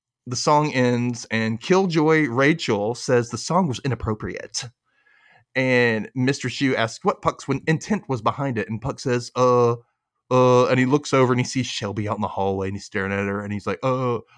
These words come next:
I'm just a really big Van Halen fan." Oh, God. I fucking hate Puck.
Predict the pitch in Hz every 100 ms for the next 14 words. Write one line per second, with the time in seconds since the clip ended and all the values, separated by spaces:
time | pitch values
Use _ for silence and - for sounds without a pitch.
0 | - 220 254 226 214 160 165 175 147 165
1 | 156 131 165 175 160 165 190 165 127 -
2 | 147 127 117 113 131 113 - - 107 -
3 | - 101 - _ _ _ _ _ _ _
4 | _ _ _ _ _ _ _ _ _ _
5 | _ _ _ _ _ - - 120 - 95
6 | 87 82 - 87 87